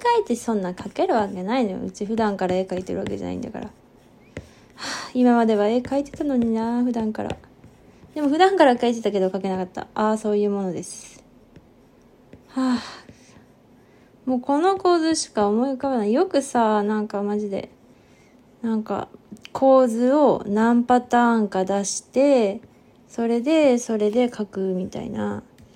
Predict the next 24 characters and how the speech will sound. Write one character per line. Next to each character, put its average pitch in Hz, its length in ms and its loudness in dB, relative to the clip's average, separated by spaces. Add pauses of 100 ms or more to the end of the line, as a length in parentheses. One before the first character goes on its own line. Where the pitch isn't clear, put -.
(360)
言 339 140 -2 (200)
う 285 60 2
け 220 180 2
ど、 202 720 4
全 359 800 -2
然 294 340 -2
思 269 400 -2
い 330 40 -4
浮 302 260 -6
か 311 220 -2
ば 302 180 -4
な 254 160 -2
い 220 220 -2
し。 214 500 -4 (1800)
こ 269 160 0
れ 294 60 2
で 339 180 2
い 392 60 4
い - 20 2
の？ 254 240 2
あ、 269 100 6
な 311 120 2
ん 320 40 -4
か、 208 240 4